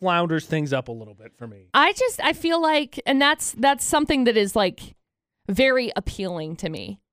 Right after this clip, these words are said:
Speaker 2: Like, it's something that I, I am so very drawn towards, because I think that my well of creativity would continue to refill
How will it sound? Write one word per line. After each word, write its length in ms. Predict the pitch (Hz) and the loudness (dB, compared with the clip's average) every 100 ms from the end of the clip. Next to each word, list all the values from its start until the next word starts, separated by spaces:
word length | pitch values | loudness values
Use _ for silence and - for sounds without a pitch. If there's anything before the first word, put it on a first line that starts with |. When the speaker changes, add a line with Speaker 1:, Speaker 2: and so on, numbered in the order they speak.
| _ _ _ _ | _ _ _ _
Speaker 2:
Like, 180 | 208 226 | -4 -2
it's 160 | 220 233 | -2 0
something 360 | 285 240 254 | 0 0 0
that 100 | 233 | 2
I, 320 | 208 208 214 208 | 4 4 2 0
I 180 | 196 208 | 0 0
am 140 | 202 | 0
so 360 | 196 - 214 202 | -4 0 2 2
very 300 | 202 196 190 | 0 -2 -4
drawn 420 | 175 180 175 180 | -4 -2 0 -2
towards, 380 | 190 180 165 175 | -2 -2 -2 -2
because 200 | 196 214 | -2 0
I 100 | 196 | 0
think 200 | 202 214 | 0 2
that 100 | 202 170 | 2 2
my 200 | 190 190 | 2 2
well 280 | 185 180 | 2 2
of 140 | 175 175 | 0 -2
creativity 680 | - 202 175 180 190 175 165 | -2 -2 -2 0 0 0 0
would 180 | 170 | -2
continue 520 | - 202 - 202 196 175 | -2 -4 -2 -2 -2 -4
to 160 | - | -6
refill 800 | 165 170 170 - - - 147 - | -6 -4 -6 -10 -6 -4 -4 -6